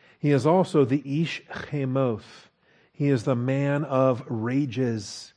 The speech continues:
Nostril is singular, rages is plural. He is the Ish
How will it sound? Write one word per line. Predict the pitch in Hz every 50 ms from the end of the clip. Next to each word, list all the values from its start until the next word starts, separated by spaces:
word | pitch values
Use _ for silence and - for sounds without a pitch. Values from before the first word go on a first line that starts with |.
| _ _ _ _ _ _ _ _ _ _ _ _ _ -
Nostril | 123 120 139 156 139 - 156 147 139
is | 131 -
singular, | - 151 139 135 127 131 127 123 123
rages | 120 123 131 135 117 127 123 110 113
is | 107 -
plural. | _ - 139 127 123 117 104 101 107 - _ _ _ _ _ _ _ _ _ _ _ _ _ _ _ _ _ _ _ _ _ _ _ _ _ _ _ _ _ _ _ _ _ _ _ _ _ _ _ _ _
He | - 135 131
is | 131 127 107
the | 113 127 131 - 131 127 143 156
Ish | 147 - - -